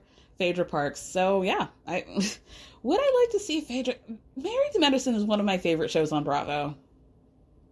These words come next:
I actually don't think it would be a terrible fit, but I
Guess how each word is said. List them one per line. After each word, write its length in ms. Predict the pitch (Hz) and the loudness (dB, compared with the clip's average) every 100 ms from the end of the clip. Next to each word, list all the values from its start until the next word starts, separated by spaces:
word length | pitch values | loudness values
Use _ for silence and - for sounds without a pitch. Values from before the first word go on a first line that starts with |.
| - - - - - - - - _ - | -20 -20 -20 -20 -20 -20 -20 -20 _ -6
I 880 | 262 339 359 359 359 359 349 339 - | 0 2 2 2 2 2 2 0 0
actually 840 | 240 285 311 - 311 330 330 311 214 - | 2 4 0 -6 -6 -4 -4 -6 -8 -2
don't 420 | 226 220 240 240 - - | 0 2 0 -2 -6 -20
think 600 | - - 240 226 214 - - | -20 -4 0 0 -2 -4 0
it 180 | 202 196 | 0 2
would 240 | 190 180 | 0 0
be 320 | 185 190 - | -4 -2 0
a 120 | - | 0
terrible 760 | 175 - 185 180 190 180 175 160 - - - | -2 -4 0 2 2 2 2 2 -2 -16 -2
fit, 320 | 196 311 - _ _ - - - - - _ _ _ - - - - _ | 0 0 -4 _ _ -18 -14 -14 -14 -20 _ _ _ -20 -20 -20 -20 _
but 160 | - 190 | 0 4
I 280 | 185 180 | 4 2